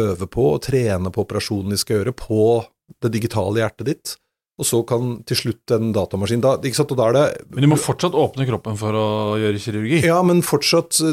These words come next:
Speaker 1: det kan være ganske lite hull, fordi at denne,
Speaker 2: Mm.
Speaker 1: det er sånn kikkhullsoperasjon, fordi at denne roboten, den kan ordne ting fra innsida,
Speaker 2: Mm.
Speaker 1: eh, og det begynner å bli ganske bra. Nå har de kommet utrolig langt på dette uten å bruke roboter også, men...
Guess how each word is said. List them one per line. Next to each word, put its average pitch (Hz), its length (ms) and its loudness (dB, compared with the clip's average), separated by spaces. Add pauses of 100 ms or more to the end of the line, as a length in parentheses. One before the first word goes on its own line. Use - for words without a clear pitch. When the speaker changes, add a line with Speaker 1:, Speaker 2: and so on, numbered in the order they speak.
Speaker 1:
det 135 180 4
kan 160 160 0
være 165 220 0
ganske 151 320 -2
lite 123 480 0
hull, 185 240 4
fordi 139 240 0
at - 160 -2
denne, 120 220 0 (340)
Speaker 2:
Mm. 123 100 -2
Speaker 1:
det 131 140 2
er 143 80 0
sånn 135 160 2
kikkhullsoperasjon, 110 960 0
fordi 123 160 -2
at 120 80 -2
denne 123 240 0
roboten, 110 400 0
den 120 160 0
kan 147 240 -2
ordne 123 240 0
ting 107 180 -4
fra 107 140 -4
innsida, 107 460 -4 (200)
Speaker 2:
Mm. 127 140 -10
Speaker 1:
eh, 127 340 -4
og 131 120 -4
det 147 120 0
begynner 151 220 -2
å - 0 -
bli 127 80 -2
ganske 110 240 -4
bra. 90 240 -4
Nå 113 80 -4
har 113 40 0
de 123 120 2
kommet 101 320 0
utrolig 95 500 2
langt 87 220 -2
på 98 100 -6
dette 92 460 -4
uten 98 320 -4
å 92 100 -2
bruke 90 240 -4
roboter 90 320 -2
også, 151 320 2
men... 113 200 2